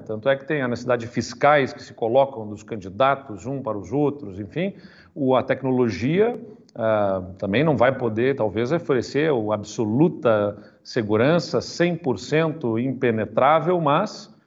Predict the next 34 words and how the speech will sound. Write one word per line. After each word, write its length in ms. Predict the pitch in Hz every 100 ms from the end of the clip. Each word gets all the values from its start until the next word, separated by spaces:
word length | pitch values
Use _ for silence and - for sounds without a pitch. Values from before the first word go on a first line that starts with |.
| _ _
ah, 640 | 156 143 135 131 127 120 117
ela 380 | 110 110 131 180
tem 220 | 180 147
uma 140 | 160 -
série 380 | - 123 135
de 380 | 170 127 131 170
blindagens 1080 | 175 143 170 175 135 131 151 147 208 240 - - _ _ -
pra 640 | 110 110 139 165 127 98 98
garantir 460 | 107 113 101 127
condições 560 | 127 151 117 - 117 104
de 80 | 127
segurança. 680 | 156 160 170 156 170 214 226 - _ -
Tem, 440 | 123 123 117 107
além 680 | - 110 117 123 107 - - - _ -
de 140 | 107
uma 300 | 110 110 107
instituição 520 | 107 120 113 107 120
renomada 640 | 107 120 113 113 139 139
que 140 | 110 113
fez 360 | - 139 139
o 60 | 135
aplicativo, 760 | 107 117 139 143 - 175 214 226
outras 560 | 175 143 165 151 120
empresas 580 | 120 117 - 131 110 113
contratadas 800 | - 110 104 143 143 123 139 151
e 60 | 160
fazendo 520 | 175 123 104 127 139
o 40 |
devido 400 | 127 110 98 127
acompanhamento 640 | 120 - 107 110 98 104 117
pra 140 | 127
garantir 360 | 120 113 95 120
que 140 | -
haja 340 | 104 107 104